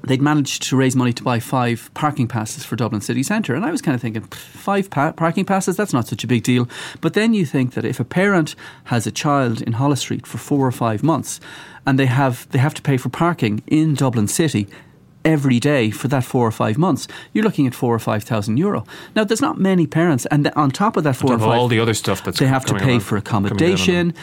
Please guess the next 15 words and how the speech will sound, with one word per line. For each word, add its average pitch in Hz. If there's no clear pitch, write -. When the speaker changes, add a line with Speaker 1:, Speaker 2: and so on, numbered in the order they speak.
Speaker 1:
they 120
have 107
to 123
pay 107
for -
food, 180
they 151
have 170
to 185
pay 175
for 156
all 208
of 196
these 185
things, 135